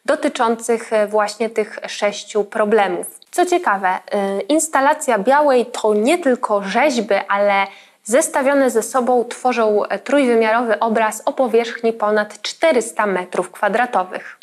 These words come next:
Na totemach znajdują się kody Q R, które możemy zeskanować i zapoznać się z danymi, z raportami i statystykami dotyczącymi danego problemu.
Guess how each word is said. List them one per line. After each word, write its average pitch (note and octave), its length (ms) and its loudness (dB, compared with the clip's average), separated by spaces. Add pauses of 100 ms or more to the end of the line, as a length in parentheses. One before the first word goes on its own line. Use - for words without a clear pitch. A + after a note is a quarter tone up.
(140)
Na D4 220 4
totemach C#4+ 460 -2
znajdują B3 540 2
się G3+ 240 -4
kody A3 340 0
Q A3+ 260 -2
R, C#4+ 220 2
które D#4 340 -2
możemy A#3 380 0
zeskanować B3+ 720 -2
i D4 80 -2
zapoznać C4 540 -2
się G#3 220 0
z G3+ 100 -8
danymi, B3 500 0 (360)
z A3 280 0
raportami B3 840 0
i B3+ 40 -4
statystykami G#3+ 880 -4
dotyczącymi G#3+ 760 -2
danego G3 360 -4
problemu. G#3 600 -2